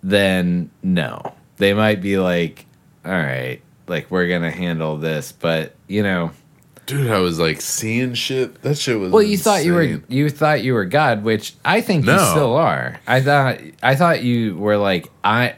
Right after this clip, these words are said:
Speaker 1: I think <laughs> I remember this specifically
Speaker 2: I feel
Speaker 1: where
Speaker 2: like
Speaker 1: you were
Speaker 2: that's when
Speaker 1: like
Speaker 2: I stopped believing in God.
Speaker 1: Well, you told Graham, "I am Jesus, but so are you."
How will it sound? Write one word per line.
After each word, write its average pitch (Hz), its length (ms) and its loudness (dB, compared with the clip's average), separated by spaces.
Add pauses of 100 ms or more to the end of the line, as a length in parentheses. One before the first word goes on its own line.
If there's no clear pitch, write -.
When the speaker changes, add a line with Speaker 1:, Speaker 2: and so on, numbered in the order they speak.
(220)
Speaker 1:
I 117 140 2
think 151 340 0
<laughs> - 40 -4
I - 480 2
remember 147 420 2
this 127 240 0
specifically 135 520 0
Speaker 2:
I - 20 4
feel 180 260 6
Speaker 1:
where 240 120 6
Speaker 2:
like 202 60 4
Speaker 1:
you 139 100 4
were 160 60 6
Speaker 2:
that's - 120 4
when 147 180 6
Speaker 1:
like 120 180 4
Speaker 2:
I 85 260 -4
stopped 127 640 0
believing 90 600 2
in 69 180 -8
God. 69 520 -2
Speaker 1:
Well, 123 160 6
you 147 180 4
told 170 480 2
Graham, 110 600 0 (120)
"I 110 220 2
am 101 560 0 (200)
Jesus, 90 680 -2
but - 280 -4
so 98 320 0
are 82 100 0
you." 78 520 -4